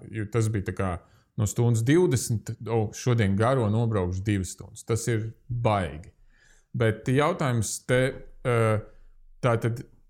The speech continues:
izturība divas stundas, bet tas nav tā, ka mēli izkārs tu brauc.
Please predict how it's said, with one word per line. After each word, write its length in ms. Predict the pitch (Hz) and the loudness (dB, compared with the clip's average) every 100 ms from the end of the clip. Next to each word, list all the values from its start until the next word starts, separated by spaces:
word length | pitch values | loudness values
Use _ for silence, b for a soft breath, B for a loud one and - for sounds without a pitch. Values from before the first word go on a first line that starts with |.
| - | 0
izturība 720 | 151 170 - 139 117 101 98 95 | 2 2 2 0 0 0 -2 -2
divas 440 | 113 151 170 135 - | 2 2 2 -2 -4
stundas, 680 | - 127 151 185 190 - - _ _ - - - | 0 2 2 2 0 -4 -12 _ _ -18 -18 -8
bet 240 | 135 120 - | -2 0 0
tas 200 | 120 135 | -2 2
nav 260 | 139 143 | 2 2
tā, 280 | - 120 120 | 2 2 2
ka 80 | 113 | 0
mēli 440 | 113 127 127 120 | 0 2 2 2
izkārs 500 | 160 - 101 90 95 | 0 -2 -4 -4 -6
tu 80 | - | -6
brauc. 360 | 92 95 85 | -2 -2 -4